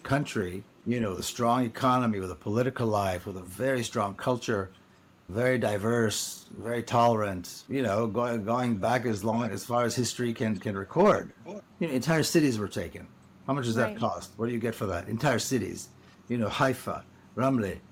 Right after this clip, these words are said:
Speaker 1: Lid, Jaffa, Jerusalem. I mean, on and on and on. Entire cities, buildings, roads, agricultural, uh, you know, I mean, produce on the fields. People had money in the banks. Money was stolen.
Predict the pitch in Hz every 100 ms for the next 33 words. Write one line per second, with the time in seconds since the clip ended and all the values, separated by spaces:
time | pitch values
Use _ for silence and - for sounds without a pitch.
0 | - 98 123 123 92 - - - - 110
1 | 113 123 - 104 98 107 135 135 123 113
2 | 120 135 135 180 160 135 143 123 131 143
3 | 113 110 170 165 113 - 165 123 107 92
4 | 95 165 170 131 110 101 98 95 92 95
5 | 104 117 160 156 127 107 95 - - -
6 | - 127 131 143 165 139 165 139 135 120
7 | 120 120 117 123 131 110 110 110 - 170
8 | 165 135 123 113 - 160 135 104 95 185
9 | 196 170 139 156 151 131 131 170 123 -
10 | - - - _ - - - 135 180 156
11 | 117 - 113 101 95 95